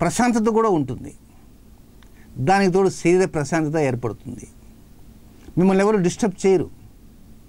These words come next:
పైగా మీరెవరిని కూడా డిస్టర్బ్ చేయరు. మీ నిర్ణయాలు ఒక్కొక్కసారి చాలా గొప్పగా పరిఢవిల్లుతుంటాయి. అయితే ముఖ్య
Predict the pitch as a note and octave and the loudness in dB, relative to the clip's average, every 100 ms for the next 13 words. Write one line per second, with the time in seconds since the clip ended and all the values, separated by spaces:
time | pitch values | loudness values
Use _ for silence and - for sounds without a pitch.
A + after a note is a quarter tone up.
0 | - E3+ F#3 F3 F#3 G3+ G3+ G#3+ G3 F3+ | -4 0 2 2 4 4 2 2 2 0
1 | D3+ E3+ C3 A#2 F#2 - - - - - | -2 -6 -6 -8 -8 -12 -20 -20 -20 -20
2 | - - - - - - - - - - | -20 -20 -20 -20 -20 -20 -20 -20 -20 -20
3 | - - D3+ F3+ F3+ G#3+ A#3 C4 G3 - | -20 -6 0 2 4 2 2 0 -2 -4
4 | - D#3+ E3 E3 D3 G3 F#3+ C3+ - - | -12 -8 -6 -4 -2 0 0 0 -4 -20
5 | - - D3 C#3 G#2+ - - - - - | -20 -4 -2 0 -2 -6 -20 -20 -20 -20
6 | - - - - - - E3 F3+ G3+ F#3 | -20 -20 -20 -20 -20 -6 -2 -2 -2 -2
7 | E3+ - D3+ E3+ C#3+ A#2+ - - - - | -2 -2 0 0 0 -2 -8 -12 -18 -20
8 | - - - - - - - - - - | -20 -20 -20 -20 -20 -20 -20 -20 -20 -20
9 | - - - G3+ G3 G3 | -20 -20 -4 2 2 2